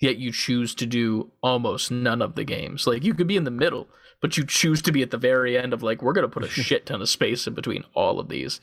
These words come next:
Speaker 1: because fuck you.
Speaker 2: Mm.
Speaker 1: We're Nintendo."
Speaker 2: <laughs>
Speaker 1: But, um, yeah. Needless to say, Arceus shouldn't just be the new model. It should be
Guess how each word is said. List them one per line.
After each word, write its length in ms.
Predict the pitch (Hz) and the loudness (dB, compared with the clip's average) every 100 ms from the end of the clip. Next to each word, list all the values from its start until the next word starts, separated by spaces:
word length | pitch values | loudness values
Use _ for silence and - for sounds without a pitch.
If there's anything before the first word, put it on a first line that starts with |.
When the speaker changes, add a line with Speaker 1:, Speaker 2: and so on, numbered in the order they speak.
| - - - | -14 -10 -2
Speaker 1:
because 320 | 131 - - | 0 -2 -4
fuck 480 | - - 123 - - | -10 -4 -4 -4 -12
you. 240 | - - - 160 - - | -10 -12 -14 -20 -18 -8
Speaker 2:
Mm. 380 | 117 95 90 - | -6 -6 -8 -10
Speaker 1:
We're 200 | - 107 | -4 -2
Nintendo." 640 | 107 101 - 110 - - - | 0 -4 -2 -4 -2 -4 -6
Speaker 2:
<laughs> 60 | _ _ - - _ _ - | _ _ -20 -20 _ _ -2
Speaker 1:
But, 180 | 127 127 | 0 2
um, 320 | 117 117 113 - | 2 0 -4 -4
yeah. 100 | 135 - _ _ _ _ _ - | -4 -4 _ _ _ _ _ -2
Needless 300 | 143 139 127 | 0 0 -2
to 60 | - | -2
say, 300 | - 104 87 - _ - | 0 0 0 -8 _ -2
Arceus 640 | 101 - 104 95 - - - _ _ _ _ _ _ _ | -2 -2 -4 -2 -4 -8 -10 _ _ _ _ _ _ _
shouldn't 320 | - 185 175 160 | -4 0 2 0
just 160 | 151 | 0
be 160 | 127 123 | 0 2
the 120 | 107 | 2
new 220 | 110 117 | 0 -2
model. 480 | 117 85 - - - _ _ _ _ - | -2 -4 -6 -8 -12 _ _ _ _ -10
It 80 | |
should 180 | - - | -6 -4
be 220 | 107 101 | -4 -4